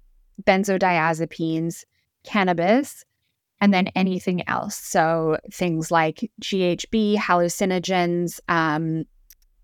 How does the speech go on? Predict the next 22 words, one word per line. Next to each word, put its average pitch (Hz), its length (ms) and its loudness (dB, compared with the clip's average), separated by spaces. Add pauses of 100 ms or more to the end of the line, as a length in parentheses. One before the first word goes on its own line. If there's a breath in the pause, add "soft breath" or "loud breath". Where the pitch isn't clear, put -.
(100)
ketamine, 175 720 0
things 170 280 -2
falling 165 360 0
under 160 220 0
that 151 180 -2
kind 156 220 -4
of 151 160 -2
other 151 300 -2
category. 143 760 -2 (1400 soft breath)
Within 254 380 6
each 214 320 -2
category, 180 800 0
again, 180 580 0 (760)
if 185 140 -4
this 180 180 0
is 170 120 -4
a 160 260 -2
textbook, - 840 -2
you 190 160 0
know, 175 140 2
perfect - 460 -2
scenario, 170 760 0